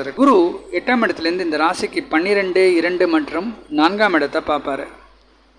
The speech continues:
குருவுடைய பார்வையால பன்னிரெண்டாம் இடம் சுபத்துவம் அடைகிறதாலேயே இவங்களுக்கு நிறைய சுப விரயங்கள் ஏற்படக்கூடிய ஒரு காலகட்டமா இருக்கும். சொத்துக்கள் வாங்குறதாலேயோ திருமணம், கிரகப்பிரவேசம் போன்ற சுப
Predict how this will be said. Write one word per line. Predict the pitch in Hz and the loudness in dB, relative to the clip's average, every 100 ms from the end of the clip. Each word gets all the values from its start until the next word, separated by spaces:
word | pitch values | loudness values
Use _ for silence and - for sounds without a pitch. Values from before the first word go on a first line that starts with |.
| - | -4
குருவுடைய | 240 254 202 180 151 - - _ _ | 2 4 4 2 -2 -10 -20 _ _
பார்வையால | 170 175 170 165 165 151 | -2 0 0 -2 -2 -4
பன்னிரெண்டாம் | 160 180 226 208 170 | -4 -2 -2 -2 -2
இடம் | 165 156 | -2 -4
சுபத்துவம் | 175 190 196 180 | -2 0 0 -2
அடைகிறதாலேயே | 160 160 151 151 160 185 | 0 -2 -2 -2 -2 -2
இவங்களுக்கு | 180 165 156 156 160 151 | -2 -4 -6 -6 -6 -4
நிறைய | 165 180 | -2 -2
சுப | 196 196 208 | 0 4 4
விரயங்கள் | 180 170 165 160 | 4 2 2 0
ஏற்படக்கூடிய | 160 165 160 156 147 170 | 0 -4 -4 -2 2 2
ஒரு | 160 151 | 2 2
காலகட்டமா | 156 156 147 151 156 151 | 0 0 -2 -4 -2 -2
இருக்கும். | 151 156 233 - - - - _ - | -4 -10 -12 -16 -20 -20 -20 _ -10
சொத்துக்கள் | 220 262 - 214 170 | -4 -2 2 2 4
வாங்குறதாலேயோ | 170 175 165 151 143 143 151 - - _ _ _ _ _ - | 2 2 -2 -2 -2 -2 -4 -6 -14 _ _ _ _ _ -2
திருமணம், | 214 214 196 190 190 170 | 0 2 2 -2 -4 0
கிரகப்பிரவேசம் | 175 220 196 180 170 180 175 | 4 4 4 4 2 -2 -2
போன்ற | 170 170 - | 0 -2 -2
சுப | 202 214 | -2 -2